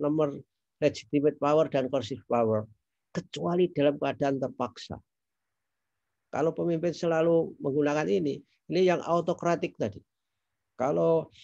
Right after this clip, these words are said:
misalnya saudara, eh, men-, ingin menjadi transformational leaders, leader, gunakan ini, expert power sampai ke bawah.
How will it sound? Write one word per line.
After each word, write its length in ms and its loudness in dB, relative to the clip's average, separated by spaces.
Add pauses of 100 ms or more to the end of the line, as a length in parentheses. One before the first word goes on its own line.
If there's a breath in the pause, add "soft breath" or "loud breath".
(240 loud breath)
misalnya 480 0
saudara, 600 2
eh, 200 0 (920)
men-, 240 -2
ingin 240 2
menjadi 480 0 (800)
transformational 1200 0 (240)
leaders, 560 0
leader, 400 0 (560)
gunakan 400 4
ini, 240 -2
expert 320 -6
power 240 2
sampai 320 -2
ke 160 -6
bawah. 240 -6